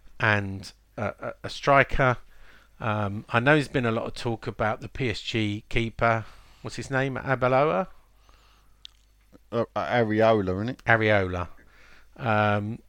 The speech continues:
Speaker 1: look, I've been told. I, I,
Speaker 2: Careful
Speaker 1: not
Speaker 2: when you Google that.
Speaker 1: Yeah, I've not been told an out and out is not,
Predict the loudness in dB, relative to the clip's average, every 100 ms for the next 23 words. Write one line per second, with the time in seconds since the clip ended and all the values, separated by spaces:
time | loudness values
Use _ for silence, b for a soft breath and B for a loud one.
0 | -20 _ _ -20 _ -20 -20 _ -20 -2
1 | 0 6 6 6 2 -4 -2 0 0 -6
2 | -12 -14 -8 -2 2 2 2 -4 -4 6
3 | 8 10 8 4 4 4 2 2 0 -2
4 | -4 -10 0 4 6 6 4 B B 4
5 | 6 6 6 2 6 6 8 6 6 6
6 | 4 4 4 2 0 -4 -2 -2 -2